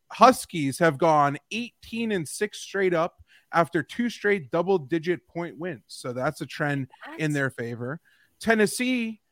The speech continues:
Speaker 1: has a seventy-one point three percent chance to beat F A U tonight per our data. And the Volunteers have gone seven and one straight up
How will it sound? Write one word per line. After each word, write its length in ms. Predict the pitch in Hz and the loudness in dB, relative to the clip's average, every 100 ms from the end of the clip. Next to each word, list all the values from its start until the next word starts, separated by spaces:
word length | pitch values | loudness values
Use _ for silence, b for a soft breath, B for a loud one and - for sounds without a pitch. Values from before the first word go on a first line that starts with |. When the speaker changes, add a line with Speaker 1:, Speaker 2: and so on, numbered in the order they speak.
| _ - | _ 4
Speaker 1:
has 320 | 175 175 - | 6 6 2
a 120 | 175 | -4
seventy-one 1000 | 156 - - 208 220 214 190 180 190 196 - - | -4 -6 -2 0 0 -4 -4 0 0 0 -4 -8
point 340 | - 202 170 | 0 2 0
three 220 | - 220 | -2 -4
percent 360 | 247 208 190 156 | 0 -2 -2 -4
chance 260 | 170 160 - | -2 -4 -2
to 80 | |
beat 160 | 147 147 | -2 -2
F 200 | 143 135 | -2 -4
A 100 | 139 | -4
U 180 | 131 139 | -2 -4
tonight 360 | 135 147 147 - | -4 -4 -4 -4
per 300 | 156 143 - | -4 -2 -4
our 240 | 131 131 | -4 -6
data. 480 | 110 127 131 160 196 b b b | -6 -8 -4 -2 -2 b b b
And 140 | 160 | 0
the 60 | 160 | 2
Volunteers 760 | 170 180 185 175 214 233 226 - | 4 4 4 0 -4 0 0 2
have 160 | 180 | -2
gone 280 | 160 175 165 | 2 0 0
seven 480 | 135 - 196 196 202 | -4 0 2 2 -2
and 260 | 196 156 170 | -2 -2 0
one 280 | 254 294 | 2 2
straight 420 | 294 - 196 160 135 | -2 -2 0 2 0
up 260 | 135 - | -2 -4